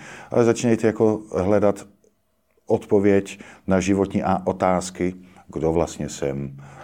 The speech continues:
co je vůbec smysl mého ži-, života, co je vlastně jako moje poslání,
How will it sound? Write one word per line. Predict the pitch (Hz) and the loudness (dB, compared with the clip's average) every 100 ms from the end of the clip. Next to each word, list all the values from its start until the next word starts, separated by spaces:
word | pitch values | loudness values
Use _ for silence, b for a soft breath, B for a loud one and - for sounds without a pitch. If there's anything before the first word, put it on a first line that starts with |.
| B | B
co | - 95 | -4 2
je | |
vůbec | 85 80 78 | 2 2 -2
smysl | - 76 - 73 | -4 -8 -6 -4
mého | 73 71 | -4 -4
ži-, | 67 71 71 71 | -4 -4 -4 -4
života, | 76 71 69 71 67 67 B B B - | -2 -2 -4 -4 -4 -6 B B B -8
co | - | 0
je | 95 | 2
vlastně | 87 - 80 | 2 0 -4
jako | 78 | -4
moje | 78 78 76 | -4 -2 -2
poslání, | 78 - 76 73 71 69 69 | -4 -4 -2 -2 -2 -6 -10